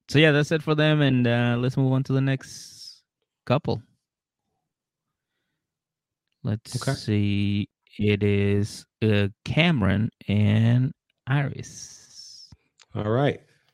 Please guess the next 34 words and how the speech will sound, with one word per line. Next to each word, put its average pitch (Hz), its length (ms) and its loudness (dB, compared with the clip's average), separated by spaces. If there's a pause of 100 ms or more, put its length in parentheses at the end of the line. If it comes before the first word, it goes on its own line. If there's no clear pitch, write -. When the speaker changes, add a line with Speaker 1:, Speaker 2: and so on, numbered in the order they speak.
(100)
Speaker 2:
And, 104 200 -6
uh, 92 560 -4
so - 280 0
if 117 220 -6
we, 139 280 2
if 123 240 -2
we 147 80 6
remember 135 380 6
where 127 160 4
we 117 100 4
left 117 320 2
off 101 180 2
last 120 340 2
episode, 85 720 -2 (640)
uh, 101 300 -2
Speaker 1:
Ooh. 113 40 6
Speaker 2:
Ariston 107 400 4
got 107 220 -4
pissed 127 220 -6
off 113 220 -4
at 104 100 -6
Cam 123 320 0
again, 98 360 -2
and 92 100 -6
Cam 120 240 -2
done 101 180 0
broke 113 280 0
the 104 100 -2
family 123 420 0
<laughs> - 0 -
sign 98 380 -2
over 107 220 -2
the 92 120 -2
staircase. 110 760 -2